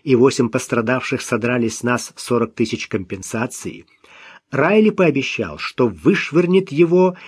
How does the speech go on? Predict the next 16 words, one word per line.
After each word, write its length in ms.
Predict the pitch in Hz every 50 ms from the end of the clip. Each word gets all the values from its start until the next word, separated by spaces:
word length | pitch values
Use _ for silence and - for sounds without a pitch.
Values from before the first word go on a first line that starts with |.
| - - -
если 300 | 107 139 147 151 - 147
в 80 | -
течение 400 | - - - - 165 160 151 151
трех 320 | 147 - 143 143 143 117 92
дней 320 | 92 156 202 196 165 143
от 140 | 127 - -
него 180 | 123 120 135
не 140 | 127 120 117
будет 320 | 113 127 127 120 113 - -
получено 460 | 110 107 156 202 - - 147 123 104
хотя 320 | - 101 - - 190 196
бы 200 | 180 185 185 180 - - - - -
строчки 840 | - - - - - 117 127 165 196 196 190 - - - - 196
по-настоящему 1080 | 190 - 147 143 151 147 - - - 131 110 117 151 180 165 - - - 175 165 160 156
дельной 480 | 117 95 123 131 135 135 127 123 127 -
информации. 800 | 131 127 - - 120 110 107 95 - - - - - - -